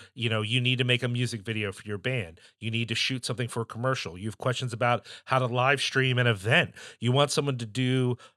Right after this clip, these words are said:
uh, props and puppets for something that you have going on. They can handle all of these needs.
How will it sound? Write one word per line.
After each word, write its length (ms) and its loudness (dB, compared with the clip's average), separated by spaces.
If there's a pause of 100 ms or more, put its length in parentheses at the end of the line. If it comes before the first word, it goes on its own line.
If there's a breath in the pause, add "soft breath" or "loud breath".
uh, 220 4
props 760 4
and 220 -4
puppets 380 2
for 120 -4
something 340 -2
that 120 -2
you 140 2
have 160 4
going 260 2
on. 300 2 (340 loud breath)
They 160 4
can 160 -4
handle 440 -2 (100)
all 360 2
of 140 2
these 460 -2
needs. 500 -4